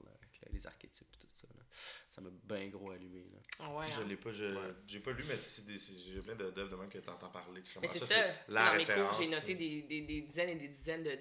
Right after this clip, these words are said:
Speaker 2: d'ouvrages à consulter, puis je veux dire, je passais mon temps à Cinémathèque à consulter des affaires, puis j'ai trippé,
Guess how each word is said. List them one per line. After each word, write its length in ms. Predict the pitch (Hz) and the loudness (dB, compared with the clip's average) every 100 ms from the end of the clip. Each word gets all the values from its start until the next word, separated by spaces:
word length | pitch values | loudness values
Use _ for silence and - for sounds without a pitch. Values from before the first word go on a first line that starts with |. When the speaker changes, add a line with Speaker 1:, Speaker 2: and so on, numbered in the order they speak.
| 143 | -6
Speaker 2:
d'ouvrages 420 | 151 147 151 165 165 | -8 0 4 6 4
à 60 | |
consulter, 640 | - 143 147 139 160 165 | -2 -4 -4 -4 -4 -4
puis 300 | 160 147 135 | -6 -12 -12
je 100 | 135 | -12
veux 60 | 135 | -12
dire, 100 | 139 | -14
je 60 | 143 | -12
passais 240 | 151 139 143 | -10 -8 -8
mon 120 | 135 | -6
temps 100 | 147 | -6
à 60 | 151 | -6
Cinémathèque 520 | 151 143 135 151 151 | -6 -10 -8 -8 -8
à 60 | - | -14
consulter 360 | 143 143 - | -14 -14 -12
des 180 | 151 143 | -10 -6
affaires, 260 | 135 147 156 | -4 -4 -4
puis 80 | 143 | -6
j'ai 60 | |
trippé, 300 | 135 - 151 | -8 -6 -6